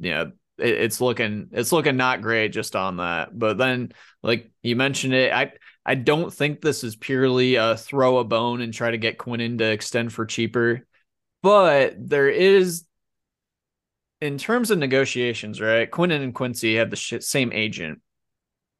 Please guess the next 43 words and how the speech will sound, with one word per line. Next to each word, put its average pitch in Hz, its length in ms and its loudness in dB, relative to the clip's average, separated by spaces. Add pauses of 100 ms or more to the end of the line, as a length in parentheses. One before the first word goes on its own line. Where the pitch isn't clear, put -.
And 127 180 0
you're 127 140 0
kinda 185 320 2
setting 143 500 2
the 123 80 -4
precedent 117 560 -2
here 117 560 0
on 117 180 -2
just 139 200 -4
how, 160 640 4 (400)
how 226 180 4
you're 208 280 6
approaching 143 640 -2
the 113 80 -8
negotiations 113 840 -2
with 107 160 -4
this 113 180 -2
agent, 117 480 -2
the 101 160 -4
contracts 117 560 -2
you're 117 80 -2
presenting. 110 640 -4
If - 200 -4
you're, 180 280 4 (260)
if 127 200 0
you're 180 180 6
not, 131 420 0
if 131 160 -4
you're 147 460 0
way 147 720 2
undercutting, 135 840 -4
if 113 160 -10
you're, 127 320 -2
if 113 200 -6
you're 139 120 0
giving 131 260 -2
them 127 160 -4
a, 117 360 2
a 117 80 -2
dog 117 320 -2
bone 117 240 -6
offer, 117 600 -2
like, 110 320 -4